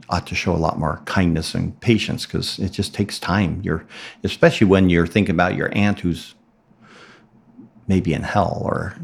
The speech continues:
something like that. Anyhow, s-, so what are some biblical warrants? Um, now, there are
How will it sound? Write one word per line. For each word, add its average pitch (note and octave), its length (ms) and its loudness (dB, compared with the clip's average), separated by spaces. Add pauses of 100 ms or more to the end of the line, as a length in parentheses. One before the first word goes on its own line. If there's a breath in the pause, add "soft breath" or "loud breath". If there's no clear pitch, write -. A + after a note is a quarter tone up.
(200)
something - 300 -4
like D2+ 180 -4
that. D#2+ 320 -2 (160)
Anyhow, F#2 420 0 (140)
s-, - 200 -8 (120)
so - 180 6
what D#3 180 8
are C#3+ 80 8
some A2 200 6
biblical F#2 420 4
warrants? E2+ 600 2 (420 loud breath)
Um, F#2+ 340 4
now, G#2 240 6 (100)
there A#2 140 8
are A2+ 460 6